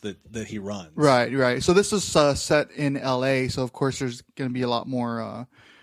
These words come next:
Speaker 2: crime going on there and, uh, crazy things happening at, uh, two A M, three A M in the, uh, morning when this guy goes out and, uh, videotapes stuff. Um,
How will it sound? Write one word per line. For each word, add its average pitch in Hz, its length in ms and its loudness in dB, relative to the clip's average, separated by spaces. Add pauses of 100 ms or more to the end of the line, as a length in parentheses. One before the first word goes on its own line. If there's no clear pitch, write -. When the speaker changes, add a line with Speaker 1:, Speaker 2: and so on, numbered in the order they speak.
(120)
Speaker 2:
crime 147 280 6
going 135 240 6
on 127 180 4
there 127 340 2
and, 120 220 -2
uh, 120 240 -6 (220)
crazy 131 300 2
things 131 200 2
happening 127 400 2
at, 120 180 -4
uh, 110 320 -10
two 135 220 4
A 127 40 4 (100)
M, 123 240 0
three 127 260 2
A 120 40 4
M 120 120 2
in 120 60 2 (180)
the, 131 80 -6
uh, - 20 0
morning 120 360 2
when 117 320 -2 (100)
this 127 180 0
guy 120 160 4
goes 123 200 0
out 117 160 4
and, 117 260 -6 (260)
uh, 131 220 -16 (340)
videotapes 131 600 -2
stuff. 123 360 -4 (600)
Um, 131 480 4